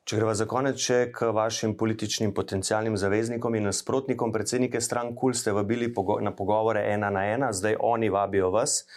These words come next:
na skupni sestanek. To so storili takoj, ko ste jasno zavrnili, eh,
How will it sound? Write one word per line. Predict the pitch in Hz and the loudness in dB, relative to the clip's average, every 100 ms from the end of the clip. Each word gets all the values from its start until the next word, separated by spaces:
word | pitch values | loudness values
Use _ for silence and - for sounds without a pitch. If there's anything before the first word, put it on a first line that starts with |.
| - - | -20 -6
na | 101 | -4
skupni | - 139 143 | 0 0 2
sestanek. | 120 113 - 117 127 120 | 2 0 0 0 0 -2
To | - 113 | -2 -2
so | 117 | -2
storili | 110 113 117 117 | 0 0 2 0
takoj, | 113 - 127 120 | 0 -2 0 0
ko | 104 | -2
ste | - 104 | -2 2
jasno | 101 104 - 104 | 2 2 0 -2
zavrnili, | 98 101 107 107 | 0 0 0 0
eh, | 101 | 0